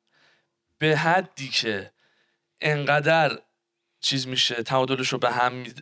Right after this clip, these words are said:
تعادلش به هم می‌خوره و تکونای شدید می‌خوره تو اون سرعت، اینا شروع می‌کنن برون جوش دادن و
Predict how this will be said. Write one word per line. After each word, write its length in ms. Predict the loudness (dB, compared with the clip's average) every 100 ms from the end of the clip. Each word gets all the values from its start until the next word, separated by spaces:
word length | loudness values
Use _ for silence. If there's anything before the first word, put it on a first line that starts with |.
| _ _ _
تعادلش 500 | 0 2 2 0 0
به 140 | 0
هم 240 | 2 2 2
می‌خوره 380 | 0 2 0 0
و 320 | -4 -6 -6 -10
تکونای 480 | -6 -6 -4 0 2
شدید 360 | 4 2 0 -6
می‌خوره 260 | -10 -8
تو 140 | -6 -6
اون 120 | -6
سرعت، 800 | -2 0 2 2 2 2 2 -2 _ -20 -20 _ _
اینا 280 | -4 0 2
شروع 300 | 0 -2 -6
می‌کنن 600 | -6 -4 -2 0 -2 -8 -12
برون 480 | -6 -4 -2 -4 -6
جوش 400 | -6 -6 -4 -4
دادن 540 | 2 4 4 4 2 2
و 380 | 4 4 2